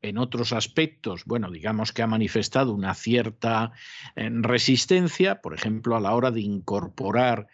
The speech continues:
leyes de matrimonio homosexual, etcétera, etcétera, pero en última instancia, en última instancia,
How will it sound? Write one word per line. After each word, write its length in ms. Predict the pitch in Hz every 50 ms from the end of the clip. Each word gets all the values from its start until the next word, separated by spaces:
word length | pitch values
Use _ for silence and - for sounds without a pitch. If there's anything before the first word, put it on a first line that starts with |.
| - - - - _
leyes 640 | - 104 107 113 127 135 135 123 113 113 110 107
de 60 | 107 104
matrimonio 580 | 104 98 85 - 98 101 113 117 117 113 107
homosexual, 880 | 104 104 95 - - 98 - - - 131 147 165 165 156 147 117 - - -
etcétera, 520 | 175 - - - - 98 - 117 110 120
etcétera, 600 | 120 - - 156 147 147 143 147 165 214 - _ _ _ - - - - - - - - - _
pero 460 | - 139 147 147 165 185 190 - _ _ _ -
en 240 | 113 117 117 123
última 540 | 147 170 180 170 156 143 - 143 120 123 120
instancia, 800 | 117 110 - - 139 127 127 123 - - 131 123 123 - - _ _ _
en 220 | - 98 98 104 123
última 480 | 131 127 120 123 123 117 110 110 113
instancia, 680 | 110 104 - - 127 127 123 117 - 139 135 143 151 -